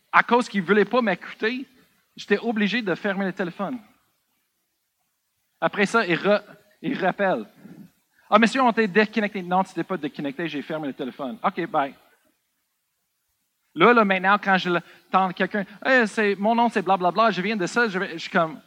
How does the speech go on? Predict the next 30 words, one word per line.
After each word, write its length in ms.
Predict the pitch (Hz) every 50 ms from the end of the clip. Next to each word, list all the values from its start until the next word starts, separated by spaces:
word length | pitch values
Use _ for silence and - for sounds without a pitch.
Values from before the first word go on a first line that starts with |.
| _ -
Excusez-moi, 500 | - - - - 233 208 226 214 208 208
excusez-moi, 400 | 196 - - 214 180 208 208 208
excusez-moi. 500 | 196 - - 208 190 180 196 196 196 190 -
Euh, 80 | 226 -
OK, 140 | 180 185 -
OK, 260 | 202 185 - 208 190 -
arrête, 300 | 175 170 151 175 175 -
arrête. 220 | 165 175 175 151 - - - - _ _ _
Je 80 | - -
suis 60 | -
pas 100 | 190 175
intéressé. 520 | 156 175 160 143 143 - 165 143 123 - _ _ _ _ _ _ _ -
Merci. 400 | 147 156 - - 165 151 127 - _ _ _ -
Non. 200 | - 160 165 170 - - _ _ _ _ -
OK, 180 | - - - 185 165 127 _ _ _ -
bye. 280 | 123 135 127 123 123 - _ _ _
Bonne 180 | - 147 143 135
journée. » 260 | 147 135 131 117 107 _ _ _ _ _ _ _ _
C'est 140 | _ - -
tout. 160 | - 214 - - _ _ _ _ _ _ _ _ _ _ _ _ _ _ _ _ _ _ _ _ _ _ _ _ _ _ _ _ _ _ _ _ -
Je 80 | - 139
sais 160 | - 190 175
c'est 140 | - 190 -
quoi. 180 | - 190 165 - - - -
Mais 220 | 196 202 214 180 - -
c'est 200 | - - 220 196
drôle 220 | 180 208 262 285 220
comment 240 | 240 226 226 226
dans 140 | 214 208 202
le, 200 | 202 190 185 180